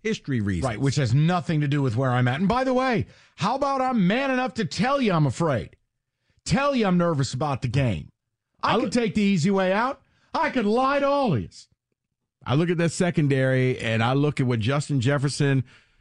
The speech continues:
Speaker 1: just having
Speaker 2: Ugh.
Speaker 1: a field day. And then you, I mean, it's like, wow, he had that game. And then CeeDee Lamb set a record on you. I mean, they were just throwing him the ball, and you could not cover him. And I do think that that may have been part of the reason why you went for two,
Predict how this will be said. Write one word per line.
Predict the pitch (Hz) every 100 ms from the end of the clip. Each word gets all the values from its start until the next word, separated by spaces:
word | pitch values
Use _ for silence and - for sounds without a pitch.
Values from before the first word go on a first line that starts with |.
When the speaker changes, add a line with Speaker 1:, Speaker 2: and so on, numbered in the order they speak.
| _
Speaker 1:
just | - 151 -
having | 160 160 151 147
Speaker 2:
Ugh. | 139
Speaker 1:
a | 127
field | - - 175 180 160 143
day. | 127 104 90
And | 104 135 143 143
then | 160 170 165
you, | 165 165 - -
I | -
mean, | - 180
it's | 165 185
like, | 151
wow, | 101 139 135 101
he | 127
had | 143 127
that | 139 143
game. | 113 120 98 80 _ _
And | - 156
then |
CeeDee | 143 - 214 208 190
Lamb | 165 190 175 85 - _ _ _ _ _ _ - _ -
set | - 214 214
a | 185
record | 180 208 - 156
on | 123 98
you. | 78 71 _ -
I | 147
mean, | 139 147
they | 208
were | 233
just | 160 196 -
throwing | 175 220 196
him | 208 190
the |
ball, | 147 185 175 170
and | 139 139
you | 175 240
could | - 202
not | 165 175 170
cover | - 202 170
him. | 117 127 - - 165
And | 196
I | 214
do | 190 285
think | 269 254
that | 240 226
that | 233 254
may | 247
have | 254
been | 247 226
part | 208 262
of | 240
the |
reason | 220 262 254 220
why | 220
you | 214
went | 226 247
for | 240
two, | 185 214 294 311